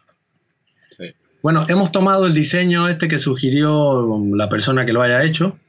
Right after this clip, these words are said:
Speaker 2: Se lo agradezco. Eh, y hemos tomado esa forma. La hemos hecho nuestra,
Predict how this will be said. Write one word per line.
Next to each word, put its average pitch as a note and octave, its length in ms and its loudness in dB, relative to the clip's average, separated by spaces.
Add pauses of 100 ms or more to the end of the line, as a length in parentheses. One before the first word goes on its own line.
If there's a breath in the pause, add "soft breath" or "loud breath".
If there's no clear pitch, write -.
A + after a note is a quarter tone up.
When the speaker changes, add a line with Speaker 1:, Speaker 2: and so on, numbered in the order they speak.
(640)
Speaker 2:
Se - 140 -8
lo G2+ 140 -2
agradezco. D#3 500 0 (720)
Eh, G#2 420 -2
y B2+ 100 0
hemos D3+ 180 2
tomado C#3+ 460 2
esa C#3 180 0
forma. D#3 460 -2 (120)
La G#2+ 180 -2
hemos A#2+ 560 -2
hecho B2+ 180 -2
nuestra, C#3+ 560 -2